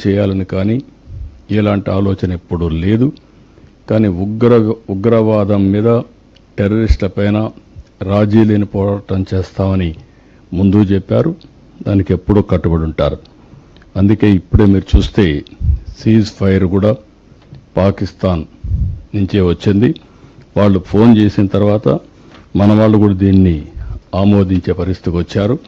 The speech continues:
ఈరోజు ఐదు గంటల నుంచి ఇది అమల్లోకి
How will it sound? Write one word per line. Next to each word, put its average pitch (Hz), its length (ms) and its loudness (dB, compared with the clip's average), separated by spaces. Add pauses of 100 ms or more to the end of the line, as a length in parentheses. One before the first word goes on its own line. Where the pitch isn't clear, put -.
(800)
ఈరోజు 113 340 6 (200)
ఐదు 107 180 4 (100)
గంటల 104 300 2 (100)
నుంచి 98 260 0 (680)
ఇది 98 160 2
అమల్లోకి 90 420 2